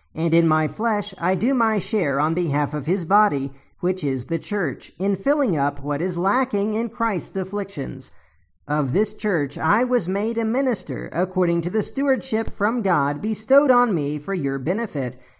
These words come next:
so that I might fully carry out the preaching of the word of God, that is, the mystery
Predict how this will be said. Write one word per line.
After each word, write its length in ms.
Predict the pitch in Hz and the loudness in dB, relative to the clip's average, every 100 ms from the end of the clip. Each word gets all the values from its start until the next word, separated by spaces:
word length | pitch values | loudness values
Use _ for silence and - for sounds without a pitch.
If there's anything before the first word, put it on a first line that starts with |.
| _ | _
so 240 | - 180 | 0 0
that 240 | 156 160 147 | 2 0 0
I 220 | 139 143 | -2 -2
might 320 | 143 156 196 | -2 -2 -4
fully 380 | - 214 233 247 | -4 -2 -2 -4
carry 360 | - 208 208 214 | -2 0 2 2
out 280 | 262 254 | 2 0
the 80 | 220 | -6
preaching 500 | 196 175 175 190 190 | -4 -4 -2 -2 -2
of 140 | 151 160 | -2 0
the 80 | |
word 200 | 151 139 | 0 0
of 160 | 151 143 | -2 -2
God, 460 | 160 151 123 110 - | -2 0 -2 -6 -8
that 240 | - 147 143 | 0 2 4
is, 320 | 160 208 - | 0 -2 -2
the 100 | 220 | 0
mystery 600 | 254 302 - 170 190 | 0 -2 -2 -4 -4